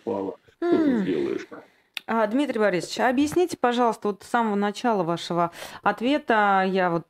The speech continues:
Speaker 2: мне не дает покоя эта история. А, вы начали с частной собственности как некие, как некой основополагающей ценности.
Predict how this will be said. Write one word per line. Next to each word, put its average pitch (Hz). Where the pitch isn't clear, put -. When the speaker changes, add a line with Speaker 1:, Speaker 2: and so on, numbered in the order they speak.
Speaker 2:
мне 190
не 190
дает 214
покоя 185
эта 170
история. 185
А, 190
вы 226
начали 233
с 208
частной 220
собственности 277
как 196
некие, 214
как -
некой 240
основополагающей 196
ценности. 247